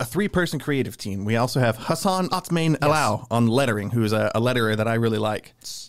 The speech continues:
Speaker 2: Gosh,
Speaker 1: And
Speaker 2: kills it. Kills it.
Speaker 1: the, yeah, the overlapping, uh, speech bubbles are really cool. But also in that image you were just showing with him in the hallway,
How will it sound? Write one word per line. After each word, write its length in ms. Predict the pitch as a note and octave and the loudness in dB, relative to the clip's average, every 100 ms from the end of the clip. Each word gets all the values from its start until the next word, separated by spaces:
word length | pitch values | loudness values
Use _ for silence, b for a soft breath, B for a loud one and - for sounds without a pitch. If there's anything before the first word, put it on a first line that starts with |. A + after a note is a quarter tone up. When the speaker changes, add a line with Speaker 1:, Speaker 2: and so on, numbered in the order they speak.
| _ _ - | _ _ -10
Speaker 2:
Gosh, 340 | B2 B2 - | -10 -10 -6
Speaker 1:
And 220 | B2 A2 | -2 2
Speaker 2:
kills 160 | G#2+ G2 | 2 0
it. 100 | F2+ - _ | -6 -14 _
Kills 320 | - E3 E3 G#2+ | -4 2 2 0
it. 120 | - _ - | -8 _ -4
Speaker 1:
the, 320 | A2+ A#2+ A2 | 2 2 4
yeah, 160 | B2+ A#2+ | 2 2
the 100 | A2 | 2
overlapping, 760 | C#3+ D#3 D3 C3+ A#2+ B2+ A2+ | 2 4 2 2 0 0 0
uh, 160 | G#2+ G#2 | 0 -2
speech 340 | - A2+ G#2 | -2 -6 -4
bubbles 360 | - G#2 G2+ G#2+ | -4 -4 -6 -4
are 120 | A2+ | -2
really 200 | A2 G#2 | -2 -2
cool. 220 | - A2 | -4 -6
But 160 | G2 A2+ | -4 0
also 220 | B2 D3 | 0 0
in 140 | D3+ D3+ | 0 0
that 120 | C#3+ | 0
image 260 | F3+ D3+ C3 | 0 0 -2
you 80 | |
were 80 | C3+ | -4
just 160 | B2+ B2 | -2 -2
showing 240 | F3 C3 | 0 0
with 80 | A#2+ | 0
him 140 | C#3+ | 0
in 40 | B2+ | 0
the 40 | G#2+ | 0
hallway, 440 | G#3+ F#3+ G2+ | 0 0 -2